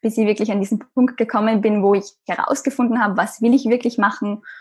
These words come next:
und wo das dann auch so funktioniert hat, dass ich jetzt davon leben kann und das wirklich auch umsetzen konnte, was ich mir damals vor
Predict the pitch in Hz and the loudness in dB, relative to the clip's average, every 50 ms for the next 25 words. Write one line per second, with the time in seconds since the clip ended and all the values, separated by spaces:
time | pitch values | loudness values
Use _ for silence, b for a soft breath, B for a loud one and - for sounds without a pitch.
0 | B B _ - 226 220 202 190 208 214 202 214 214 - 175 170 - - 127 165 | B B _ -2 0 2 4 4 4 4 4 2 0 -2 -2 -2 -2 -2 -4 -4
1 | 196 - - - 214 202 - 226 208 - - 214 208 214 214 220 226 196 190 - | -6 -6 -6 -6 -6 -2 0 0 -2 0 0 0 2 2 2 0 0 -2 -2 -2
2 | 180 190 202 - 202 196 196 196 - - 196 196 - 226 240 269 330 330 254 214 | -2 -4 -2 -4 -4 -4 -4 -6 -4 -4 -4 -2 2 2 2 4 4 2 2 0
3 | 202 - - 185 190 190 190 185 - 190 202 196 _ _ - - 220 220 233 226 | 0 -2 -2 -2 0 0 -2 -2 -4 -4 -6 -6 _ _ -4 -2 -2 -2 -2 -2
4 | 208 202 - - 269 254 254 - - 196 - - - 196 190 - 190 185 190 196 | -4 -4 0 2 4 4 4 2 0 -6 -6 -8 -10 -10 -8 -6 -6 -6 -4 -2
5 | 180 180 190 - 196 - 196 196 - - 185 190 202 202 190 190 190 - - - | -2 -2 -2 -4 -6 -6 -6 -2 0 2 2 4 4 2 2 0 -2 -6 -6 -4
6 | 185 185 190 190 202 b | -2 -2 -2 -4 -6 b